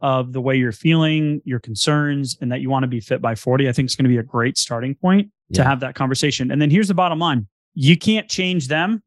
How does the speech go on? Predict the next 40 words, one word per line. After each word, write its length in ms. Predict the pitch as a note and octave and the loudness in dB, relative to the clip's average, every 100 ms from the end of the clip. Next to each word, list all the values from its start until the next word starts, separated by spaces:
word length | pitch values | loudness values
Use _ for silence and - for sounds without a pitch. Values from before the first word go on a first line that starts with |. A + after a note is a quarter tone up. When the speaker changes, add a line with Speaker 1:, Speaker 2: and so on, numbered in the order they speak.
| - | 0
Speaker 1:
and 100 | C#3+ | 2
you 60 | |
shouldn't 300 | B2+ F3 D#3 | 2 0 -2
try, 340 | - C3+ G2 - _ - | -4 -4 -4 -10 _ -2
okay? 220 | C#3+ E3 _ | 0 0 _
Speaker 2:
Yeah. 60 | - | -8
Speaker 1:
If 40 | G2 | -2
there's 160 | C#3 | 0
anything 400 | D#3+ G3+ G3+ G3+ | 2 2 2 -2
<laughs> 20 | |
I've 160 | G3 C#3 | -2 -2
learned, 420 | A#3 E3+ C#3+ A#2 _ _ _ _ - | -2 -2 -4 -10 _ _ _ _ -4
okay, 260 | C#3 D3+ E3+ - _ | 0 2 0 -8 _
Speaker 2:
<laughs> 220 | _ - | _ -10
Speaker 1:
with 220 | - C#3+ - - | -2 -2 -2 -4
failing 360 | D#3+ D#3+ E3+ | -2 -2 -4
forward 360 | - E3 E3 D#3 | -2 0 0 0
in 120 | D3 | -2
marriage 540 | C#3+ D#3 G3+ G3+ - - | 0 0 0 -2 -6 -2
or 380 | D#3 D3+ C#3 - | 2 2 2 -4
relationships 720 | C#3+ C#3+ D#3+ G3+ F#3+ G#3+ G#3+ - | -2 0 2 2 0 0 -4 -4
is 160 | D#3 | -2
that 280 | C3 C#3 C3+ | 0 0 -2
you 100 | D3 | -4
can't 240 | C#3+ B3 A#3 | 0 0 2
change 260 | A#3 B3 | 2 2
them, 200 | C3+ G#2 - _ _ - | 2 -4 -10 _ _ 0
right? 280 | D#3+ G3 | 0 0
So 360 | - F3 D#3+ C#3 _ | -2 0 0 -2 _
Speaker 2:
Yeah. 200 | G2 F2 D3 | -4 -4 0
Speaker 1:
do 200 | C#3 A3 | 4 4
what's 180 | A#3+ - | 2 0
working 360 | F3 G3 G#3+ | -2 0 0
for 220 | G3+ E3 D3 | 0 0 2
you. 180 | C3+ C3+ | 2 0
Do 200 | C3+ E3+ | 0 -2
it 40 | |
respectfully. 720 | G3 - D#3 C3 - C3 C3 | -2 -6 -4 -6 -4 0 0
Don't 400 | A#2+ C#3 E3 F3+ _ _ _ | 0 0 0 -2 _ _ _
put 260 | - F3+ | -4 -4